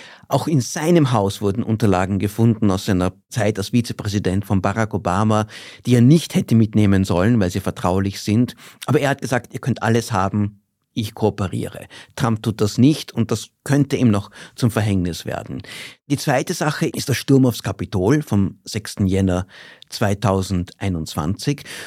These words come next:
wo er diese Reden gehalten hat und wo man wirklich das Gefühl hat, er hat die Menschen aufgehetzt. Auch da wird untersucht, ist das möglicherweise ein Aufruf zur Revolte, zur Gewalt?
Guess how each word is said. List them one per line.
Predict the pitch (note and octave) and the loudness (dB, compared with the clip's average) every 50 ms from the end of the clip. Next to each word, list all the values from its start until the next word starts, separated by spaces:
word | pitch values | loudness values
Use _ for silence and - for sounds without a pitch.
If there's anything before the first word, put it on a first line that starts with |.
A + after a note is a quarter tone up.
| - - - | -14 -2 0
wo | C3+ - | 0 0
er | - C#3+ D3 C#3+ | 2 0 -2 0
diese | B2+ D3 C#3 C3+ D3 B2+ A#2+ | 0 0 2 2 0 0 0
Reden | D3 E3 F3 F3 F3 D3+ | 0 0 4 4 4 4
gehalten | D3+ C3 C3 A2+ G#2+ A2 G#2+ - A2 G#2 | 4 2 2 2 2 2 2 0 0 0
hat | A2 A2+ A#2+ - B2 | 0 0 0 2 2
und | A#2 | 4
wo | A2 | 4
man | A#2+ B2 A#2+ C3 | 6 6 4 4
wirklich | - - B2 A#2 - | 2 0 -2 -4 -4
das | - A2 - | -4 -6 -4
Gefühl | - A2 - - - C#3 C#3+ C3+ A#2+ A#2 | -4 -8 -8 -2 2 4 4 6 4 2
hat, | G2+ - - | 0 -2 -2
er | A2 G2+ | -2 -2
hat | G#2 - | -2 0
die | A2+ | 0
Menschen | G#2 F#2 F2+ F#2 - - - | 0 0 0 0 -2 -4 -4
aufgehetzt. | - C#2 D#2 D#2+ - - - - - - - - - - - - - - - - | -4 -4 -6 -6 -6 -8 -10 -10 -10 -12 -12 -14 -16 -14 -14 -16 -16 -16 -12 -6
Auch | - B2 - | -4 -4 -4
da | - - C#3 B2+ C#3+ D3 | -2 -2 0 2 2 4
wird | C3+ C#3 - - - | 2 2 0 0 0
untersucht, | C#3+ B2 G#2+ A#2 A2 - B2 B2 B2 A2+ - - - - | 0 2 2 2 0 2 2 2 2 2 0 -6 -8 -6
ist | - A#2 - - - | -6 -6 -4 -4 -4
das | A#2+ - | 0 2
möglicherweise | B2+ G#2+ G#2 G2+ G#2 A2+ G#2+ F2 F#2 F#2 G2 G#2 - F#2 | 2 2 2 2 0 0 0 0 0 0 -2 -2 -2 -2
ein | F#2+ G2 - - | -4 -4 -2 0
Aufruf | F2 A2+ A2+ G#2 - - A2+ A2 G#2 G#2 - | 2 2 2 0 -2 0 0 0 0 0 -4
zur | - - A2+ G2+ G#2 G#2+ G2+ G2 - - - - - _ | -8 -2 2 4 4 4 4 2 -2 -10 -18 -20 -20 _
Revolte, | - B2 A#2+ F#2+ G#2 A2 A#2+ A2+ A2+ - A2+ | -2 -2 0 2 2 2 2 2 2 0 -2
zur | G#2+ - B2 G2+ | -2 -2 -2 -2
Gewalt? | A2+ G#2 F2+ G2+ G2 G2+ G#2 A2 A2 G#2+ - - - | 0 0 2 2 2 2 2 0 0 -2 -8 -12 -12